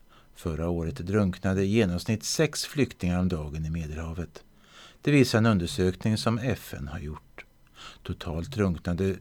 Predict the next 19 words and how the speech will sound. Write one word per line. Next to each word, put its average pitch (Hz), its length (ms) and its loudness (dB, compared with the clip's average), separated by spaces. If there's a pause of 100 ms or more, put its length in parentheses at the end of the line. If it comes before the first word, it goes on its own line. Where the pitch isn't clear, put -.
tvåtusen 131 600 2
tvåhundrasextiotvå 92 1040 0
människor 85 520 0
i 90 60 2
Medelhavet 82 720 -2 (280)
år 135 160 4
tjugohundraarton. 76 920 -2 (540)
Det - 80 -14
är 73 40 -10
den 80 160 -6
lägsta 90 400 -2
siffran 90 480 0
på 117 140 -2
flera 67 300 -6
år. 78 280 -10 (560)
Åtta 113 220 -6
sidor, 104 360 -2 (160)
T 71 260 -10
T. 73 180 -10